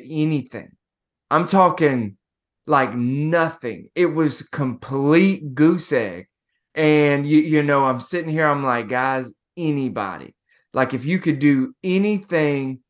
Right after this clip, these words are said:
and not fail, what would it be?" And it was, it wasn't one of those, like, you're given space for,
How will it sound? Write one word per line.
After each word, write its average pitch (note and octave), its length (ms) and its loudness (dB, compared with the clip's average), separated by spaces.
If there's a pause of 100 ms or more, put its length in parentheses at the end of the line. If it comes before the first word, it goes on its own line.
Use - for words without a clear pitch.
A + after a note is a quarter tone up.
(200)
and C3+ 320 0
not C3 400 0
fail, A#2 520 -2 (360)
what D3+ 320 2
would D3+ 160 4
it C3 140 4
be?" A2+ 320 -2 (260)
And E3+ 160 2
it G#3+ 140 4
was, A3 480 0 (100)
it F#3+ 160 2
wasn't B3 480 2
one F#3 220 4
of D#3 180 0
those, D#3+ 460 4
like, C#3 520 -2
you're D#3 300 -2
given E3 480 -2
space E3 800 0 (340)
for, C#3+ 480 2